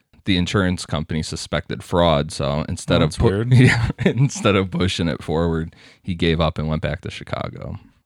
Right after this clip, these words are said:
Speaker 1: Once he was back in Chicago, Holmes had a meeting with Benjamin Peitzel and Jephthah Howe to work out the kinks in this plan. It was agreed that Benjamin Peitzel would travel to Philadelphia and open up a shop for buying and selling patents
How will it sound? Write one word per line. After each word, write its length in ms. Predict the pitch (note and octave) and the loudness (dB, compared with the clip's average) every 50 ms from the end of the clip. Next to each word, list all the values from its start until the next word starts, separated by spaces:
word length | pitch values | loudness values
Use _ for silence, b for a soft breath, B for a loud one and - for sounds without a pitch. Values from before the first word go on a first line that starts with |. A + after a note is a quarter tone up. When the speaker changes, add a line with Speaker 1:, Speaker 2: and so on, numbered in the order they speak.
| _ _ _ | _ _ _
Speaker 1:
Once 300 | - G#2 A2 A2+ A2 - | 2 4 6 6 6 4
he 80 | A#2 | 4
was 140 | G#2+ F2+ F2+ | 2 2 2
back 280 | - F2+ E2 E2+ D#2+ - | 2 2 2 2 0 -2
in 80 | D2 | -4
Chicago, 800 | - - - - - E2+ E2 E2 D#2+ D2 B1 B1 C#2 C#2+ - F#2 _ _ _ _ _ _ - | -4 -4 -6 -2 0 2 2 2 2 0 0 0 0 -2 -4 -6 _ _ _ _ _ _ -12
Holmes 340 | - - A#2+ G#2 F#2+ G2 - | -6 -2 0 2 2 2 2
had 140 | - F#2+ E2+ | 2 2 2
a 40 | D#2+ | 2
meeting 380 | F2 F#2+ G#2 G#2 G2 G2 F2+ | 2 4 4 4 4 4 2
with 180 | D#2+ D#2+ D#2 - | 2 0 0 0
Benjamin 400 | - F2+ E2+ E2+ - F#2+ D#2 C#2+ | 0 0 0 0 -2 -4 -4 -2
Peitzel 540 | - A#2+ B2 A#2 A2+ - A2+ G2 G2 F2+ - | 0 2 2 2 2 2 0 2 0 0 -2
and 260 | - F2+ F#2+ G2+ G#2 | -2 0 2 2 2
Jephthah 320 | - E2+ D#2 - - D2 D#2 | 2 0 -2 -2 -4 -6 -4
Howe 280 | F2+ E2 D#2 D2 D2 | -2 -2 -2 0 -2
to 160 | D#2 - - F2 | -2 -4 -4 -4
work 260 | D#2+ D2+ D2 - - | -2 -2 -2 -2 -2
out 160 | E2 D#2+ D#2 | -2 -2 -2
the 60 | - - | -4 -8
kinks 380 | - - G#2 F#2+ F#2 - - | -4 -2 -2 -2 -2 -4 -4
in 100 | E2+ D2 | -4 -4
this 120 | D2 D#2+ - | -4 -6 -8
plan. 540 | - - G2 G2 G2 F2+ E2+ D#2 E2+ F#2 - _ _ _ _ _ _ _ _ | -8 -6 -4 -2 -2 -2 -2 -2 -4 -8 -12 _ _ _ _ _ _ _ _
It 100 | - F#2 | -2 0
was 200 | G2+ G2+ G2 F#2+ | 2 2 2 2
agreed 400 | F#2 E2 E2 F2 F#2+ G2+ G#2+ G#2 G2 | 0 -2 -2 0 2 2 2 2 2
that 180 | F#2 E2+ D#2+ | 0 0 2
Benjamin 400 | E2 F#2 F2+ F2+ - F#2+ E2+ D#2+ | 2 0 0 0 0 -2 -4 -4
Peitzel 360 | - - G#2 G#2 G2 - A2+ F2+ | -2 0 0 0 0 0 0 -2
would 120 | E2+ D#2+ | -2 -2
travel 400 | - - F2+ E2+ F2+ F#2+ F#2+ G2+ G2+ | -4 -4 -2 -2 0 0 0 -2 -2
to 120 | - G2+ | -4 -6
Philadelphia 800 | F2 - G2+ F#2 F#2 F#2 F2+ F2 E2+ D#2+ - - D#2+ D#2 D#2 D2+ - | -4 -2 -2 0 0 0 0 0 -2 -2 -4 -4 -4 -4 -4 -4 -6
and 160 | - E2 D2+ - | -6 -8 -6 -6
open 240 | - D#2+ - - F2+ | -6 -6 -4 -4 -6
up 80 | E2+ - | -6 -6
a 60 | C#2 | -8
shop 400 | - - - G2 F#2+ F2+ F#2 _ b b b b b b b | -8 -4 -2 0 0 0 -2 _ b b b b b b b
for 160 | b - G#2+ | b -4 -2
buying 340 | F2 G2+ G2 G#2 G#2 G#2 G2+ | 2 2 4 4 4 4 2
and 120 | F#2+ F2+ | 0 0
selling 280 | - - G#2+ F2+ F2 E2 | -2 -2 -4 -2 -2 -4
patents 560 | - - B2 A#2 A#2 - - F#2+ F2+ F2+ - | -4 -2 0 0 0 0 -2 -4 -4 -4 -6